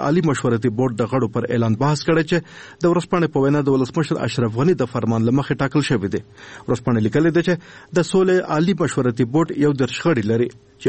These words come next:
اوولس یې پخواني جهادي څېرې او د حامد کرزي د حکومت غړي دي. ورځپاڼې وړاندې د امنیت شورا په حواله لیکلي ده چې د سولې عالي مشورتي بورډ څلور اساسي دندې لري چې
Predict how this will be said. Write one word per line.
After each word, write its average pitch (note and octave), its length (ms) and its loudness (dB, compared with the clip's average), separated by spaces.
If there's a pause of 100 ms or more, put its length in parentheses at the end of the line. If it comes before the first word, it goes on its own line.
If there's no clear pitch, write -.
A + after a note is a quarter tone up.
(120)
اوولس C#3+ 480 4
یې E3 160 -4
پخواني D#3 400 0
جهادي A#2 320 0
څېرې B2 400 0
او C#3 160 0
د A2+ 120 0
حامد B2+ 280 -2
کرزي C#3 240 0
د C3 160 2
حکومت B2+ 400 0
غړي C3 240 2
دي. G#2+ 80 -4 (520)
ورځپاڼې A#2 360 0
وړاندې D#3 320 2 (400)
د D#3+ 140 0
امنیت F3 300 2
شورا D#3+ 240 2
په A#2 120 0
حواله A2+ 280 0
لیکلي D3 320 2
ده E3+ 120 2
چې F#3 60 2 (420)
د F3 120 2
سولې F3+ 240 2 (120)
عالي F3 200 2
مشورتي B2 440 0
بورډ D3 360 0
څلور D#3 260 2 (100)
اساسي A#2+ 280 0
دندې C3 400 0
لري A#2 180 2
چې - 480 -14